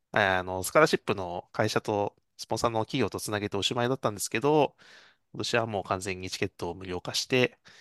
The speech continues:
とりあえず来れる人はみんな来てほしいし、その、旅費のひ-、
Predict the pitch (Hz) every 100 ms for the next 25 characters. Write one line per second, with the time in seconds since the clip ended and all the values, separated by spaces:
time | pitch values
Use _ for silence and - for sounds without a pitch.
0 | - _ _ - 113 117 110 104 - 113
1 | 92 - 98 87 95 90 87 - 95 98
2 | - 95 - - 151 151 _ - - _
3 | - 104 92 90 87 - _ _ _ _
4 | _ _ _ 127 120 156 151